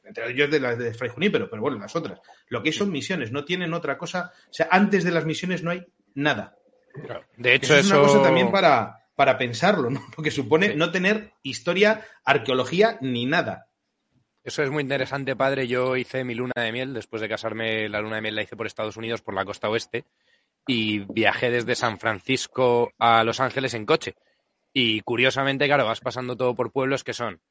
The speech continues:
Speaker 2: San Francisco, el Carmel, que es Nuestra Señora del Carmelo, eh, Santa Mónica, Santa Bárbara, Nuestra Señora de Los Ángeles, que es lo que hoy día es Los Ángeles, San Diego, etcétera, ¿no? Entonces,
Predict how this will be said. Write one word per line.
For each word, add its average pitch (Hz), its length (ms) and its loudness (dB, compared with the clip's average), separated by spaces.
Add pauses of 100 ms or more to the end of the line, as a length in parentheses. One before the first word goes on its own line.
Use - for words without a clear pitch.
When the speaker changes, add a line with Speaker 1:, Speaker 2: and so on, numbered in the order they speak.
(140)
Speaker 2:
San 104 220 -6
Francisco, 135 840 -2
el 104 200 -6
Carmel, 131 600 2
que 101 160 -4
es - 220 -8 (420)
Nuestra - 220 -10
Señora 120 280 4
del 120 120 2
Carmelo, 123 480 2 (500)
eh, 104 520 2
Santa 104 340 -2
Mónica, 127 500 2
Santa 107 340 -2
Bárbara, 127 760 4 (160)
Nuestra 107 300 -8
Señora 113 300 2
de 110 80 2
Los 107 160 0
Ángeles, 139 400 0
que - 100 -6
es 95 60 -6
lo 98 100 -4
que 101 60 -4
hoy 104 100 -2
día 104 140 0
es 101 80 -8
Los 101 140 -10
Ángeles, 135 500 -2 (280)
San 98 280 0
Diego, 131 400 6
etcétera, 104 380 -2
¿no? 147 120 -4 (160)
Entonces, - 240 -2